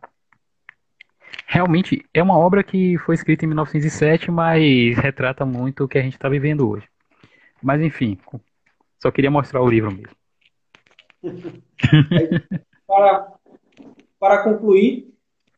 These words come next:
Speaker 2: eu devo só fazer um, um breve resumo daquilo que eu já tinha preparado, que é, o silêncio,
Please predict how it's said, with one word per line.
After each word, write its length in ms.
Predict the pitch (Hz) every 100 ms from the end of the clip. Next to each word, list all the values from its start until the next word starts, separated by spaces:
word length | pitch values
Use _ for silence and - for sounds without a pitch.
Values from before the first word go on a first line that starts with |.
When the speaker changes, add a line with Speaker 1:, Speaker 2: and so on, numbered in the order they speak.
| _ 170
Speaker 2:
eu 80 |
devo 580 | 165 202 214 202 196 - -
só 200 | 196 202
fazer 220 | 190 208
um, 220 | 208 196
um 40 |
breve 300 | 170 180 190
resumo 460 | 190 180 233 269 185
daquilo 340 | 160 - 170
que 80 | 170
eu 60 | 175
já 100 | 170
tinha 240 | 170 151 - _ -
preparado, 640 | 160 160 185 208 214 208
que 220 | 185 131
é, 180 | 120 - - _
o 60 | 226
silêncio, 920 | - 262 202 226 294 - 190 147